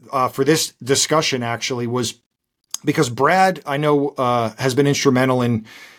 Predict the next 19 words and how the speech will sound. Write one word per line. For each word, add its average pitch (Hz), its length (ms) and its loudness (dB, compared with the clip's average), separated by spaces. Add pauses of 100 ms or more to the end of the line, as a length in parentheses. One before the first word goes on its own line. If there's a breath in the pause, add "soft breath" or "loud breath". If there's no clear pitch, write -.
(360 loud breath)
in 123 160 -2
helping, 131 720 -2
uh, 110 320 -6 (220)
lure 151 600 2
pastors 151 640 -2
to 151 180 -2
his 123 120 -4
church 147 460 -2
and 127 240 -2
shepherd 175 420 0 (140)
pastors. 113 480 -8 (600 loud breath)
And 175 300 0 (300)
Rich 196 360 2
is 160 140 0
a, 175 80 0
a 147 120 -6
ruling 175 300 4
elder 139 300 2
who, 147 460 4